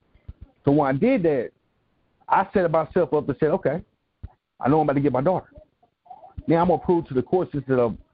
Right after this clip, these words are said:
that a father can raise his daughter, raise a child by himself." So when I did that, I got temporary custody twenty seventeen, August twenty seventeen.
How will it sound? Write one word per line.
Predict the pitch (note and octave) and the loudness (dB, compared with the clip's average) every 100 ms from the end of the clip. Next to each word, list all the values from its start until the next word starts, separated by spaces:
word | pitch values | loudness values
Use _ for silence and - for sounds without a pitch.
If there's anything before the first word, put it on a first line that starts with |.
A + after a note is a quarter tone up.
| _ - - | _ -12 -4
that | C3 | -2
a | B2 | 0
father | E3 D#3 C3+ | 0 0 -2
can | B2+ C3 | -2 0
raise | D3 A#2+ | 0 -2
his | A#2+ | -2
daughter, | B2+ B2 G#2+ - _ _ _ _ _ - | 0 2 0 -6 _ _ _ _ _ -2
raise | C#3 C3 | 0 0
a | |
child | B2+ C#3+ B2 | 0 0 2
by | A#2 B2 | 2 0
himself." | A2 - - - _ _ _ _ _ _ _ _ _ _ _ - | -2 -4 -6 -8 _ _ _ _ _ _ _ _ _ _ _ 0
So | D#3+ | 2
when | D3 C#3 | 4 2
I | |
did | C3 F3+ B3 E3 | 2 2 2 2
that, | D3+ B2+ - - | 0 -2 -10 -8
I | C#3+ | -2
got | C#3+ - | -2 0
temporary | E3 D3 C#3+ | 0 0 0
custody | F3+ E3 C3 | -2 -4 -6
twenty | - D3 - | -2 -2 0
seventeen, | C3 A2+ C#3+ G2 _ _ _ _ _ _ - | -2 -2 -6 -6 _ _ _ _ _ _ 0
August | C#3+ C3+ A#2 | 0 0 -4
twenty | - C#3 A#2+ | 0 0 0
seventeen. | B2 A2 C#3+ F#2+ | -2 -2 -4 -4